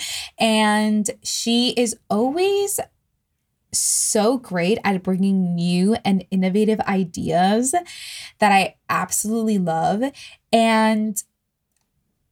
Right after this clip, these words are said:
the great idea that she had was to watch <laughs> a Netflix show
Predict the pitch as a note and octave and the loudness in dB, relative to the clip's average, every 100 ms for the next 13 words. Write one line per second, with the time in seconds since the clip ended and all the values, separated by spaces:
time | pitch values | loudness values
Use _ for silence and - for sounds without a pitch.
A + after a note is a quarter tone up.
0 | G#3 - B3 A3 G#3+ G#3 D4 G4 D#4 B3 | -4 0 0 0 0 2 2 2 2 0
1 | A#3+ - F#3+ D#3+ E3 E3+ G#3 G#3+ F#3+ G#3 | 0 0 -2 0 0 -2 -4 -4 0 4
2 | G3 G3 F#3+ F3+ G3+ - _ _ _ _ | 4 4 2 0 -2 -4 _ _ _ _
3 | _ _ _ _ _ _ - - E4+ C4 | _ _ _ _ _ _ -4 0 0 0
4 | G3+ F#3+ A#3 B3+ - C#4+ C4 B3 C4 - | 0 2 2 0 2 4 4 4 2 4
5 | A#3+ A3 F#3 F3+ - A3+ A3 - - E3 | 4 4 4 0 0 -2 -2 -4 0 0
6 | E3+ F3 G3 | 0 -2 -4